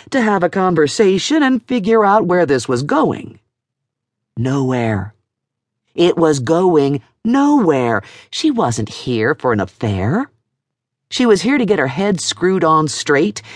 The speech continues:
and all he would do was unscrew it. Chicken. Maybe. But she wasn't ready to talk to the likes of him. He was just too damn hot.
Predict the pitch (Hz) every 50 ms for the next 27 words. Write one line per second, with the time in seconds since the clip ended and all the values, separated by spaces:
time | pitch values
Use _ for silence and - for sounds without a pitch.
0 | - - - - 156 160 - - - 208 220 226 233 226 190 - - 262 294 320
1 | 330 302 262 285 277 233 185 170 214 233 233 233 208 208 220 220 - - - _
2 | 202 208 208 208 208 202 - - - - 214 220 202 139 98 - - - - -
3 | _ _ _ _ _ _ _ _ _ _ _ _ _ _ _ _ - - 113 107
4 | 107 - 117 113 110 107 107 110 110 107 - _ _ _ _ _ _ _ _ _
5 | _ _ _ _ _ _ _ _ _ _ 440 440 349 294 302 277 311 349 - _
6 | _ _ _ _ _ _ _ _ _ _ _ _ _ _ _ _ _ - 151 147
7 | - 196 170 139 151 190 220 226 294 - - 165 175 175 220 165 175 - - -
8 | 226 226 - - _ 170 156 147 143 170 202 190 - - - 120 120 101 170 208
9 | 170 160 196 226 226 - _ _ _ _ _ _ _ _ _ _ _ _ _ 381
10 | 339 214 165 151 139 175 208 196 - - - 285 254 180 220 254 254 180 - -
11 | - 302 - - - - - -